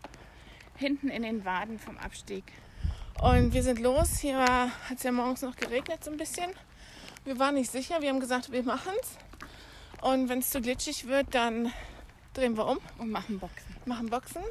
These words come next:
Speaker 2: Und, ähm, die Wolken hingen tief. Und ich weiß noch, dann bei der Anhöhe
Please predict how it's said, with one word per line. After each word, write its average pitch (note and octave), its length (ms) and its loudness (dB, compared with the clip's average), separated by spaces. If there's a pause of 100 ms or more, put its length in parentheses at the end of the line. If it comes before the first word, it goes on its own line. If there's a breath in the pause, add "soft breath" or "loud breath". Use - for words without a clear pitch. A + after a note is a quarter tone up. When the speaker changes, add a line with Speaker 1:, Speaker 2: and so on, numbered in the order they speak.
(260 loud breath)
Speaker 2:
Und, A#3+ 420 0
ähm, A#3 320 0 (760 loud breath)
die A3+ 120 -2
Wolken B3+ 240 4
hingen C#4+ 260 4
tief. F4 480 -2 (1400 loud breath)
Und C#4 280 10
ich C4 140 6
weiß C#4 140 8
noch, D4 140 6
dann C4 220 6 (560 loud breath)
bei B3+ 120 4
der G#3 340 2
Anhöhe C#4+ 400 4